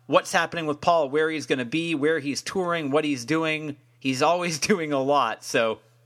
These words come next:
keep up. Alex Green Online dot com is where you need to go to find out what's happening with me. Bombshell Radio dot com is where you need to go to find out what's happening with our radio station. What Makes Us Tick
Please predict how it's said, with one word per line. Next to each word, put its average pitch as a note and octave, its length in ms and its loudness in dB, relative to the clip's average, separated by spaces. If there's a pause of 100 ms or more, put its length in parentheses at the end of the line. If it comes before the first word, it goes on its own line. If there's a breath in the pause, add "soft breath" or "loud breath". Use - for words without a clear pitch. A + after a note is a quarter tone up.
(140)
keep F#3 240 -2
up. B2+ 260 0 (460)
Alex C3 340 2
Green C#3+ 400 -2
Online C3 540 2
dot C#3 240 0
com D3 280 0
is B2 120 -8
where D#3 240 2
you D3 80 -2
need D3 140 -4
to D3 40 -4
go D3 160 4
to C#3 60 -4
find D3 260 0
out D3 160 2
what's D3+ 180 0
happening D3+ 360 0
with A#2 160 -6
me. F3 180 -2
Bombshell C3 520 0
Radio E3+ 420 0
dot E3+ 260 2
com F3+ 320 0
is C3+ 160 -4
where C#3+ 260 0
you D3+ 80 -2
need D3 160 0
to C#3+ 80 -2
go C#3+ 140 4
to C#3 80 0
find C#3 300 0
out C3+ 160 2
what's C#3 160 -4
happening C#3+ 340 0
with B2+ 160 0
our G#2 160 2
radio E3 300 0
station. E3 560 -4
What D3 200 4
Makes C#3+ 300 -2
Us - 340 -2
Tick - 360 -2